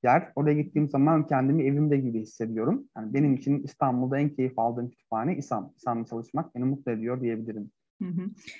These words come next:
Speaker 2: Peki İstanbul'da öğrendiğiniz kitap hangisi?
Speaker 1: Orhan Pamuk'un İstanbul Hatıralar ve Şehir.
Speaker 2: Bu kadar net. <laughs>
Speaker 1: Evet. Çok severim. Yani ara ara da okurum bu kitabı tekrar.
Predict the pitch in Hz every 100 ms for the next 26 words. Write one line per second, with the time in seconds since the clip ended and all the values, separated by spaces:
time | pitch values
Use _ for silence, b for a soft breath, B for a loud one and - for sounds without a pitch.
0 | B B B _ 311 320 330 - 277 320
1 | 277 240 226 226 220 233 262 - - 254
2 | 247 208 196 160 - _ _ - 160 165
3 | 180 190 151 151 165 160 220 156 - 180
4 | 175 151 151 147 156 143 165 185 156 -
5 | 131 120 _ - 208 220 196 208 202 185
6 | - 233 - - _ 151 151 135 131 -
7 | _ _ - 160 370 143 143 180 - -
8 | 135 156 175 160 165 175 165 151 123 -
9 | 131 120 123 120 110